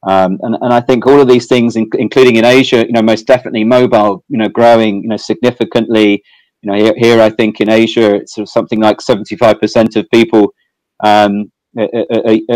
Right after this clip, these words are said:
are already engaging mobile payments, you know, which is massive. And, and really the opportunity here is,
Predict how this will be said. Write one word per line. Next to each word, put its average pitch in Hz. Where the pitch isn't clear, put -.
are 117
already 131
engaging 113
mobile 110
payments, 131
you 120
know, 120
which 127
is 120
massive. 151
And, 113
and 117
really 131
the -
opportunity 113
here 120
is, 98